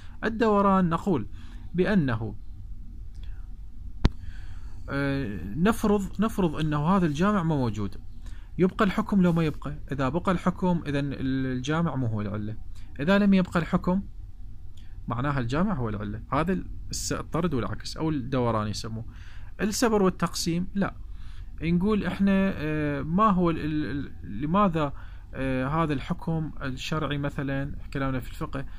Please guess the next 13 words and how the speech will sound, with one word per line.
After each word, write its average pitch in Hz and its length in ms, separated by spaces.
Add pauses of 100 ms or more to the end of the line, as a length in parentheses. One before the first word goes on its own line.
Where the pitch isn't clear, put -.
(260)
حكم 170 180
الشرعي 156 380
ثابت 160 420
لهذا 139 320
الأصل، 123 380 (1080)
آه، 120 340 (920)
إما 185 240
بسبب 185 380
الجامع، 165 460 (920)
أو 131 140
لماذا 151 260
الحكم 151 480
ال-، 139 420